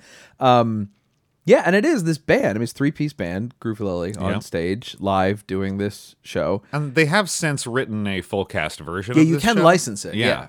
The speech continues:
Speaker 1: yeah.
Speaker 2: Um, but, uh, I think there's something more charming about the three people playing the instruments
Speaker 1: Mm-hmm.
Speaker 2: and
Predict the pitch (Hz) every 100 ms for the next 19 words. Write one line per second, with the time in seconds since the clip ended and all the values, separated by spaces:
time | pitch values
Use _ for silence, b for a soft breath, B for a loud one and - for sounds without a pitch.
0 | - 107 101 95 92 87 82 101 90 113
1 | 92 85 87 - 98 127 113 - 113 101
2 | 90 87 80 - _ _ _ - 98 95
3 | 90 - 101 101 90 80 80 78 73 73
4 | - _ 71 85 - 90 85 92 78 82
5 | 78 78 - 90 87 87 80 78 - 76
6 | 73 - 151 139 151 76